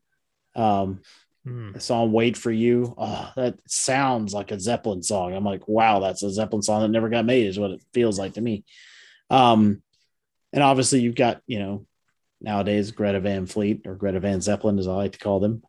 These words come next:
Speaker 1: Um, and it's like an extension of <laughs> Zeppelin right now.
Speaker 2: Well,
Speaker 1: Um,
Speaker 2: yeah.
Speaker 1: and you, and you wonder why it's like that though. Like, they knew,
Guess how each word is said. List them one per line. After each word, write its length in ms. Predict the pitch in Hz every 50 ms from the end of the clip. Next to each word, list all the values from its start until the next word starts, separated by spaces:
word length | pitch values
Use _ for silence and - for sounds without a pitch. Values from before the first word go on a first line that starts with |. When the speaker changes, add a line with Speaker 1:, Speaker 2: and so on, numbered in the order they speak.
| _ _
Speaker 1:
Um, 500 | - 107 104 98 92 92 95 101 101 - -
and 140 | 107 101 98
it's 180 | 80 - -
like 160 | 107 98 -
an 80 | - 95
extension 580 | 92 90 - - - 120 104 - - 107 98 98
of 140 | 101 95
<laughs> 60 | 98 101
Zeppelin 420 | 104 - 104 - 107 123 107 104
right 220 | 104 104 101 87
now. 160 | 95 95 95 139
Speaker 2:
Well, 300 | 135 139 135 131 127 - - _ _ _ _ _ _ _ - -
Speaker 1:
Um, 360 | 113 110 107 104 98 101 104
Speaker 2:
yeah. 60 | 117 117
Speaker 1:
and 160 | 151 151 156
you, 120 | 165 160 165 147
and 260 | 156 170 165 165 175
you 160 | 180 180 160
wonder 260 | 151 160 170 165 156
why 220 | 156 143 143 135 123
it's 140 | 113 -
like 220 | 160 190 185 - -
that 180 | 110 95 -
though. 180 | - 85 67 - _ _ _ _ _ _ _ _ _ _ _ _ -
Like, 220 | 117 110 - -
they 140 | 135 131 131
knew, 280 | 127 123 131 135 131